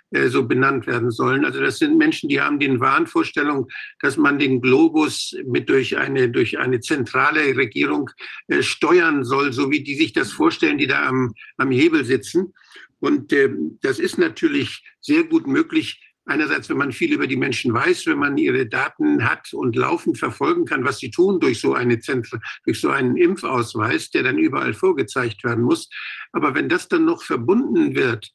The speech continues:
mit den Kreditkarten, und ich denke, einer der wichtigsten, einer der wichtigsten Maßnahmen, die man jetzt den Menschen sagen sollte, ist, zahlt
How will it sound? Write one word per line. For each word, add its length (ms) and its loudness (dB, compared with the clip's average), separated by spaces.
mit 220 0
den 240 2
Kreditkarten, 1040 -2
und 180 2
ich 120 -2
denke, 400 2
einer 280 4
der 220 -2
wichtigsten, 1040 0
einer 240 2
der 240 -4
wichtigsten 640 -2
Maßnahmen, 580 0
die 120 -2
man 200 0
jetzt 320 -4
den 160 2
Menschen 420 -2
sagen 420 -2
sollte, 340 0
ist, 320 -6
zahlt 420 0